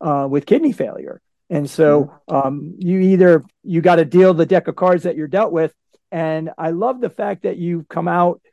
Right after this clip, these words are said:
Speaker 1: with, um, to be able to talk about it. And so people can laugh or cry,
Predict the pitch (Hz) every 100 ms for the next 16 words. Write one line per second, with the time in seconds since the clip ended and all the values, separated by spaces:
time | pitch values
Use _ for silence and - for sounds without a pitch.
0 | _ 175 156 143 _ - 151 147 147 139
1 | 170 180 175 151 - - 247 226 180 151
2 | 139 143 147 - _ _ - 156 - -
3 | 226 226 202 185 160 151 - _ - 180
4 | 190 190 180 - 175 170 143